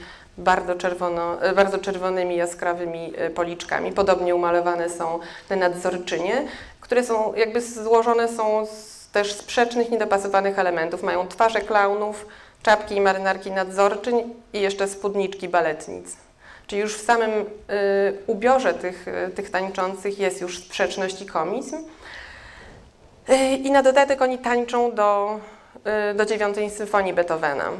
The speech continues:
I tam pojawia się Oda do radości, czyli jest to połączenie parodii baletu z najwyższym osiągnięciem sztuki. Y, i z tym komicznym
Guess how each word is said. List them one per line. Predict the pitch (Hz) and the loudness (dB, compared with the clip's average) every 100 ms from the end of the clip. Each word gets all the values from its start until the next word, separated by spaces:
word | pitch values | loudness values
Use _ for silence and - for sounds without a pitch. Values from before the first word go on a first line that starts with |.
| 185 - - 170 | -12 -20 -14 -14
I | |
tam | 175 - 170 165 | -12 -10 -10 -2
pojawia | 180 170 170 | 0 2 0
się | 175 - | -2 -4
Oda | 175 170 | -2 0
do | 165 | 0
radości, | 170 170 180 - 226 240 269 277 - - - _ _ | 0 2 -2 -4 -6 -4 -4 -10 -20 -20 -20 _ _
czyli | - 208 208 | -4 -4 0
jest | 214 214 | 0 0
to | |
połączenie | 208 208 202 202 202 | -2 0 0 0 2
parodii | 214 214 208 202 | 4 4 2 2
baletu | 196 196 202 | 2 2 0
z | 202 | 0
najwyższym | 202 208 226 - 208 | 2 2 -2 -4 -4
osiągnięciem | 202 202 202 196 190 190 | -2 0 0 0 -4 -6
sztuki. | 190 - 180 180 226 | -8 -6 -8 -4 -4
Y, | 311 - - - - - - - - - - - - 220 220 220 220 - | -4 -8 -20 -20 -20 -20 -20 -20 -20 -20 -20 -18 2 4 6 2 -2 -8
i | 233 | -8
z | - | 2
tym | 262 254 247 - - _ | 4 4 0 -6 -20 _
komicznym | 240 247 262 - 202 170 190 | 2 2 0 0 0 0 -2